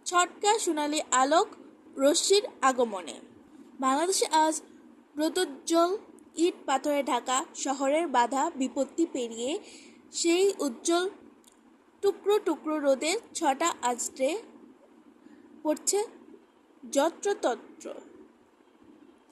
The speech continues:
বহুদিন বাদে চোখের সামনে আজ এই সূর্যলোক বড়ই আনন্দিত করল আরুকে। আলোর ছায়ায় সুন্দর সমী-, সমীকরণ দেখতে দেখতেই এক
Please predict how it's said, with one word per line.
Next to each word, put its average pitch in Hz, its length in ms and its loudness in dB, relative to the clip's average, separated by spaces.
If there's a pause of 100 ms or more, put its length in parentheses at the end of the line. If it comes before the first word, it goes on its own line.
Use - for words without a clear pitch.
(380)
বহুদিন 359 520 2
বাদে 240 460 2 (580)
চোখের 359 340 0
সামনে 240 460 -2
আজ 247 320 -4 (240)
এই 285 160 0
সূর্যলোক 320 560 -2 (120)
বড়ই 247 320 2
আনন্দিত 285 600 -4
করল 285 480 -2 (120)
আরুকে। 240 520 0 (840)
আলোর 320 360 2 (100)
ছায়ায় 254 540 0 (920)
সুন্দর 381 640 0
সমী-, 320 500 -2 (480)
সমীকরণ 403 680 0 (480)
দেখতে 247 340 -2
দেখতেই 208 400 -4 (260)
এক 339 140 0